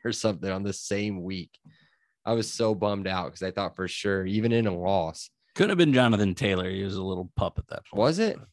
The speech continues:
Speaker 1: I'm, dude, I'm pretty sure. Well, maybe it was Monte Ball then. Would that have
Speaker 2: Yeah,
Speaker 1: made
Speaker 2: it,
Speaker 1: more
Speaker 2: it had
Speaker 1: sense?
Speaker 2: to be. Jonathan Taylor didn't come into, until, like, twenty seventeen.
Speaker 1: Rutgers, twenty fourteen, Indiana.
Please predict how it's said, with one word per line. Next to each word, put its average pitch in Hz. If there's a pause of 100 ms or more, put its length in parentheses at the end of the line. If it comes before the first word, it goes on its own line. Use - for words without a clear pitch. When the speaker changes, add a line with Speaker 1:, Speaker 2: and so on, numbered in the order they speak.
(140)
Speaker 1:
I'm, 120
dude, 123
I'm 123
pretty 143
sure. 120
Well, 120
maybe 131
it -
was 131
Monte 117
Ball 101
then. 127 (400)
Would 98
that 98
have 107
Speaker 2:
Yeah, 117
Speaker 1:
made 120
Speaker 2:
it, 117
Speaker 1:
more 127
Speaker 2:
it 143
had 113
Speaker 1:
sense? 95
Speaker 2:
to 92
be. 95
Jonathan 110
Taylor 101
didn't 95
come 98
into, 95
until, 92
like, 90
twenty 95
seventeen. -
Speaker 1:
Rutgers, -
twenty 82
fourteen, 92
Indiana. 90